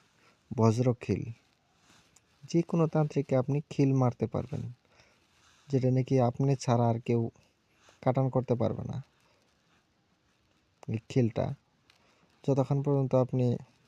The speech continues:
না খুলবে, ঠিক আছে? এটা হচ্ছে বজ্রখিল মন্ত্র। যে কোনো তান্ত্রিকের গুণ, জ্ঞান এবং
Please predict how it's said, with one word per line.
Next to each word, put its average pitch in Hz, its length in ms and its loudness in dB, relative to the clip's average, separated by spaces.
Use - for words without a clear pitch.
না 123 280 2
খুলবে, 113 340 0
ঠিক 139 140 0
আছে? 156 240 -2
এটা 117 240 0
হচ্ছে 135 240 0
বজ্রখিল 117 680 2
মন্ত্র। 110 320 -2
যে 151 180 -2
কোনো 156 220 2
তান্ত্রিকের 135 520 0
গুণ, 127 220 2
জ্ঞান 123 260 2
এবং 117 240 0